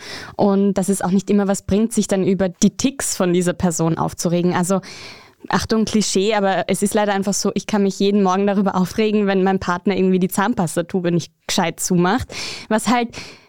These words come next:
eigentlich so eine Lappalie ist, aber es regt mich halt trotzdem auf, aber ich kann's, wenn ich's noch so oft sage, er wird's nicht ändern, groß, außer es ist ihm einfach nicht so wichtig, deshalb bringt's auch nichts, sich drüber aufzuregen, so, es ist halt einfach so. Also das ist auch sowas, was man, finde ich, in Beziehungen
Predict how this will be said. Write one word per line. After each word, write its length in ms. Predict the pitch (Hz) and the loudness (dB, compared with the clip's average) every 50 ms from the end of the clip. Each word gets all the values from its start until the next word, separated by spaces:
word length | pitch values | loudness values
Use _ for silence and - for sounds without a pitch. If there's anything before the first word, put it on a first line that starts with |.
| _ _ - | _ _ 0
eigentlich 360 | - 214 220 - 254 226 - | 0 2 2 2 2 0 2
so 100 | - 233 | 0 2
eine 140 | 233 247 240 | 2 2 2
Lappalie 640 | 226 214 202 - 185 180 202 220 240 240 214 185 | 0 0 -2 0 0 0 2 2 4 2 2 2
ist, 260 | - - 220 247 - 233 | 2 0 0 0 0 -2
aber 180 | 202 196 202 208 | 0 0 0 0
es 320 | - 190 - - - - 175 - | 0 -2 -2 -4 -6 -6 -6 -6
regt 340 | - 190 190 190 202 196 - | -4 -2 0 0 0 0 0
mich 140 | 202 196 - | -2 0 0
halt 120 | 220 180 | 0 0
trotzdem 300 | - 190 180 - - 196 180 | 0 -2 -2 0 0 0 0
auf, 180 | - 175 180 - | 0 0 0 0
aber 100 | 202 180 | -2 -2
ich 100 | 185 - | -2 -4
kann's, 400 | - - 196 202 208 - - - - - - - - - _ _ _ _ _ | -2 0 0 0 0 0 -2 -6 -10 -14 -20 -20 -20 -20 _ _ _ _ _
wenn 160 | - 196 202 214 | 2 2 4 2
ich's 140 | 208 - | 2 2
noch 140 | 196 185 190 | 0 0 0
so 140 | - - 185 | 0 0 0
oft 140 | 175 175 - | 0 -2 -2
sage, 400 | - 185 165 170 175 170 175 165 - _ _ - - | -2 -2 0 2 2 0 0 0 -4 _ _ -8 -2
er 160 | - 202 202 175 | 0 0 2 2
wird's 240 | 202 208 202 - | 2 0 0 0
nicht 180 | - 208 - - | 0 0 0 0
ändern, 440 | - 170 175 185 175 165 170 - - _ _ _ _ _ _ _ _ | 0 2 2 2 2 2 0 -2 -4 _ _ _ _ _ _ _ _
groß, 320 | - - 175 - 254 - | -2 0 0 2 0 0
außer 280 | - 180 185 - 214 - - | -2 -2 0 0 -2 -2 -2
es 180 | - 202 - | -2 0 0
ist 100 | 233 214 | 0 2
ihm 100 | 233 208 | 2 2
einfach 160 | 185 190 196 202 | 2 2 2 2
nicht 140 | 214 196 - | 2 2 2
so 100 | 220 202 | 2 2
wichtig, 240 | 214 - 208 190 | 2 2 0 0
deshalb 380 | - 214 - - 240 220 220 - - - - - - - - - - - _ _ _ _ _ | 0 0 0 2 0 0 0 -6 -12 -16 -18 -20 -20 -20 -20 -20 -20 -20 _ _ _ _ _
bringt's 300 | 202 196 214 208 190 - | 2 4 4 4 2 2
auch 120 | - 180 175 | 2 2 2
nichts, 220 | 180 180 - - | 2 2 0 0
sich 140 | - 190 - | -2 -2 0
drüber 280 | - 180 185 175 170 151 | 0 0 0 2 0 0
aufzuregen, 520 | 165 165 - - - 175 170 - 170 170 | -2 -4 -4 -4 -2 -2 0 0 0 0
so, 80 | 160 175 | 2 2
es 140 | 170 185 185 | 0 2 0
ist 160 | 214 180 - | 0 0 0
halt 140 | 190 170 170 | 0 0 2
einfach 320 | 170 165 165 - 175 170 | 0 0 0 0 -2 -2
so. 300 | - - 208 220 262 277 - - - - - | -2 -2 0 0 0 -2 -6 -12 -20 -20 -6
Also 160 | - - 185 | -2 -2 0
das 160 | 196 208 202 208 | 2 0 0 0
ist 100 | 202 - | 0 0
auch 120 | 190 190 | 0 0
sowas, 300 | - 202 185 196 185 190 | 0 0 0 0 0 0
was 140 | 190 190 - | -2 0 2
man, 140 | 202 190 185 | 0 0 2
finde 160 | - 190 185 | 2 2 2
ich, 60 | 170 | 2
in 240 | 196 190 185 185 180 | 2 2 2 2 2
Beziehungen 520 | 185 175 - - 202 190 196 190 180 180 | 0 -2 0 0 2 2 2 2 0 -2